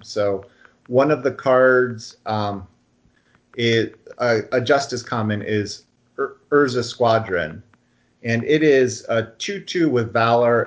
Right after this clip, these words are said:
and Warcry. So when it attacks, it attacks as a two two with Warcry. If it's blocked by one unit, it becomes a three three. If it's blocked by two units, it becomes a four four. Um, and all the Valor cards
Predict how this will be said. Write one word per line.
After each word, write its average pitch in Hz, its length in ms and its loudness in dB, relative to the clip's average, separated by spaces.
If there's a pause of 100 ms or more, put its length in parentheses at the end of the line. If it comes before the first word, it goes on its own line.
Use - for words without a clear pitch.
and 104 180 -2
Warcry. 95 500 -4
So 113 160 -6
when 135 140 -2
it 143 100 0
attacks, 156 480 -2
it 113 80 -6
attacks 113 380 -4
as 101 140 -10
a 95 60 -8
two 117 220 -10
two 113 240 -6
with 98 160 -8
Warcry. 151 540 -2 (320)
If 180 180 -4
it's 131 160 -2
blocked 156 800 -2
by 117 140 2
one 131 280 -2
unit, 127 380 0
it 113 100 -8
becomes 113 320 -4
a 101 60 -4
three 117 320 -6
three. 101 260 -4
If 101 100 -8
it's 101 140 -8
blocked 107 460 -4
by 95 180 2
two 214 360 -8
units, 107 460 -4
it 92 120 -10
becomes 107 340 -8
a 95 60 -12
four 98 300 -6 (100)
four. - 320 -12 (720)
Um, 101 340 -6 (140)
and 147 340 0 (680)
all 185 360 4
the 202 140 -2
Valor 151 340 4
cards 185 640 -2